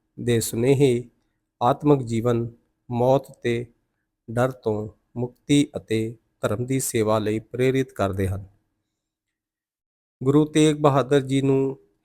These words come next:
ਹਿੰਦੂ ਧਰਮ ਦੇ ਬਚਾਵ ਲਈ ਹਿੰਦ ਦੀ ਚਾਦਰ ਕਿਹਾ ਜਾਂਦਾ ਹੈ। ਉਹਨਾਂ ਦਾ ਬਲੀਦਾਨ ਸਾਨੂੰ ਸਿੱਖਾਂ ਦੀ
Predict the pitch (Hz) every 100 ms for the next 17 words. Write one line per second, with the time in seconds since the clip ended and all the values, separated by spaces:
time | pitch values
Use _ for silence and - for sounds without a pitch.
0 | 135 139 151 147 135 117 117 117 113 113
1 | 110 - 117 135 127 123 117 120 - _
2 | - 147 139 127 113 - 107 113 117 113
3 | 113 123 123 110 98 104 95 95 - _
4 | _ _ _ - 127 151 147 127 113 110
5 | 107 120 131 135 139 - _ _ _ _
6 | - 120 110 117 120 - - - 147 135
7 | 123 113 117